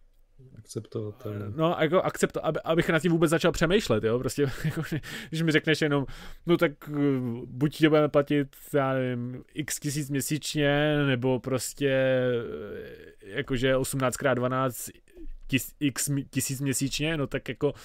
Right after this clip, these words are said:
Speaker 2: sorry, ale prostě to radši x tisíc měsíčně a prostě to, jakmile to bude za osmnáct let, tak to je pro mě hodně, hodně, hodně ztrátový, pokud to je stejná částka. A víc ještě inflace a blablabla.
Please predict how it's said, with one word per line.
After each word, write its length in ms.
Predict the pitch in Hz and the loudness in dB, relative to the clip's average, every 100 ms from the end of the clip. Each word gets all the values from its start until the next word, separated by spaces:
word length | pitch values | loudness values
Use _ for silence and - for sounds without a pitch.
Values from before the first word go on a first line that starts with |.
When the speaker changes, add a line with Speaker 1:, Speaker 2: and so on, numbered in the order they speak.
| - - | -18 -4
Speaker 2:
sorry, 400 | - 147 147 147 | 2 4 4 4
ale 260 | 135 135 | 2 0
prostě 480 | 135 139 - 139 135 139 139 | -2 -4 0 0 0 -2 -4
to 100 | 143 | -2
radši 220 | 127 - | 0 -2
x 200 | 143 - | -4 -4
tisíc 280 | 135 151 139 | -4 -4 -4
měsíčně 680 | 135 123 131 - 131 156 - | -2 -2 -4 -6 -6 -6 -8
a 120 | 139 | -10
prostě 420 | - 131 - 139 | -4 -4 0 0
to, 160 | 131 131 - _ _ - | 0 -4 -8 _ _ -4
jakmile 360 | 131 135 127 123 | -4 0 0 0
to 100 | 131 | 0
bude 100 | 127 | 2
za 120 | 123 | 0
osmnáct 340 | - 135 127 | -2 -6 -4
let, 60 | 139 | -4
tak 140 | 135 | -2
to 80 | 139 | -2
je 40 | |
pro 120 | 127 131 | -2 -2
mě 100 | 120 | 2
hodně, 320 | 131 135 127 - - | 2 0 -6 -12 -2
hodně, 320 | 143 147 127 | 2 2 2
hodně 280 | 123 127 131 | 0 0 -2
ztrátový, 440 | - 131 123 131 | -2 -4 -2 -2
pokud 200 | - - | -4 -6
to 80 | - | -4
je 40 | 131 | -2
stejná 280 | 131 131 | -2 -4
částka. 420 | 131 151 - 101 - - - - - - - - _ - | -2 -4 -4 -10 -12 -18 -20 -20 -20 -20 -20 -20 _ -12
A 100 | 117 | -8
víc 140 | 104 | -6
ještě 220 | 101 113 | -6 -4
inflace 320 | 104 104 101 95 | -4 -4 -4 -6
a 40 | |
blablabla. 400 | 98 98 95 | -6 -6 -8